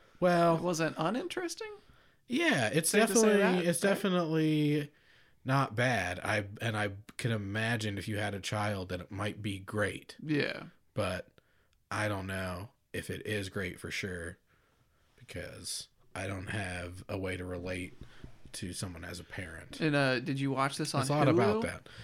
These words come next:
Speaker 1: Yeah, it's
Speaker 2: I
Speaker 1: on
Speaker 2: know
Speaker 1: Hulu.
Speaker 2: a lot of
Speaker 1: A lot of
Speaker 2: F X
Speaker 1: ex-,
Speaker 2: stuff,
Speaker 1: yeah.
Speaker 2: uh,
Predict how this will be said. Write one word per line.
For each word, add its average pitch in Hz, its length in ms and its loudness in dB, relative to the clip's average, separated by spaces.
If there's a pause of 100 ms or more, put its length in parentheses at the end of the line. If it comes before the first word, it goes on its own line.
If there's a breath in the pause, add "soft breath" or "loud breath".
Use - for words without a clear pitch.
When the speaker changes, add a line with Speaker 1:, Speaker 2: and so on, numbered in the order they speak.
(220 loud breath)
Speaker 1:
Yeah, 165 240 8
it's 123 100 0
Speaker 2:
I 147 60 6
Speaker 1:
on 127 60 4
Speaker 2:
know - 200 4
Speaker 1:
Hulu. 95 260 -2
Speaker 2:
a 151 60 -4
lot 139 160 2
of 135 100 -2
Speaker 1:
A 127 100 2
lot 117 200 6
of 107 80 2
Speaker 2:
F 107 40 4
X 104 40 6
Speaker 1:
ex-, 110 80 2
Speaker 2:
stuff, 110 180 0
Speaker 1:
yeah. 95 240 -4 (120)
Speaker 2:
uh, - 60 -10